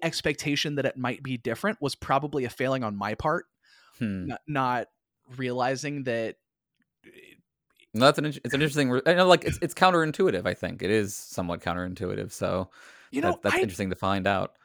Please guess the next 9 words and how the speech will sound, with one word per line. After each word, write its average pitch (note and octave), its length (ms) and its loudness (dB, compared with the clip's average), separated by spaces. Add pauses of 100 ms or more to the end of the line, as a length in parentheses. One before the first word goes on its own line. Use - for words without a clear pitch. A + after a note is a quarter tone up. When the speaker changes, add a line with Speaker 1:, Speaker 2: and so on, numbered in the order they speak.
(240)
Speaker 1:
I'm D#4+ 100 -6
not F4+ 160 -8
sure - 180 -2
that C#4 100 2
I C#4 80 0
think C#4 220 -4
it C#4 80 0
is, C4+ 500 -4 (280)
honestly. A#2 640 -8